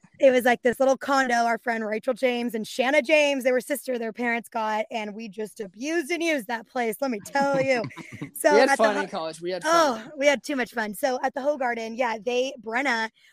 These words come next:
Speaker 1: Rachel was the maid of honor at Brenna's wedding, and I lived at the house with them, so I was obviously in the lineup and whatever, and I'm one of their closest friends. So Rachel got too drunk walking down the aisle, so I had to, and she dropped the ring, so I had to hold the ring down the aisle, wasn't the maid of honor, and then hand it off to Rachel to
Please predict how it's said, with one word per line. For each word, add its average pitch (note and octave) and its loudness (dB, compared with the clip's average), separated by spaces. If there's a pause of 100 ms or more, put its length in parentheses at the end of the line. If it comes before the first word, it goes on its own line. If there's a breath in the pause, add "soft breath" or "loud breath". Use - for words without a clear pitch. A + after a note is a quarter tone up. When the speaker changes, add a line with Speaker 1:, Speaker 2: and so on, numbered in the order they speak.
(120 soft breath)
Speaker 1:
Rachel D4 0
was B3+ -2
the B3+ -8
maid A#3 -6
of G#3 -8
honor A3 -6
at G#3+ -6
Brenna's G#3+ -8
wedding, G#3+ -4
and A3+ -10
I B3 -4
lived A#3+ -6
at G#3+ -10
the A#3 -14
house G#3+ -10
with G#3 -14
them, A3+ -6
so A3+ -8
I A3+ -4
was A#3+ -6
obviously A#3 -4
in B3 -2
the B3 -4
lineup G#3+ -2
and A3 -6
whatever, G#3+ -2
and G#3 -2
I'm G#3+ -6
one G#3+ -6
of G#3 -8
their G#3 -6
closest - -10
friends. G#3+ -8 (440 soft breath)
So C4+ 4
Rachel B3 -2
got D4+ 2
too C#4+ -6
drunk A#3+ -4
walking A#3+ -4
down C#4+ 0
the C4+ 0
aisle, A#3+ -2
so C4 0
I A#3 4
had A#3 0
to, A3 -8 (100)
and B3+ -2
she B3+ -8
dropped A3 -4
the F4+ 0
ring, C4 -2 (240 soft breath)
so C#4+ 2
I C4 6
had C4+ 6
to C4 4
hold D4 4
the D#4+ 0
ring C4+ 2
down A#3+ -2
the B3+ 0
aisle, A3+ -2
wasn't A#3+ -4
the C#4 -14
maid C#4 0
of A#3+ -2
honor, A3+ -2
and B3+ -2
then A3 -4
hand C#4+ -2
it E4 -2
off C#4+ 0
to C4+ -12
Rachel B3 -4
to C4+ -6